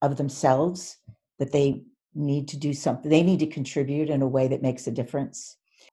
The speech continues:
And there's also, it's part of Jewish tradition that we,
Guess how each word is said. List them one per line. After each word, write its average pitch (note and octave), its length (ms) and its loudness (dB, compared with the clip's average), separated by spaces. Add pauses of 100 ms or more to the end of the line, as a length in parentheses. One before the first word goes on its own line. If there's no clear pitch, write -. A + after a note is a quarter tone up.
(100)
And E3 120 6
there's E3 180 6
also, F#3 640 6
it's D#3+ 180 0
part E3 360 4
of D3 420 2 (360)
Jewish D#3 320 2
tradition D3 560 2
that C3+ 180 6
we, D3+ 400 2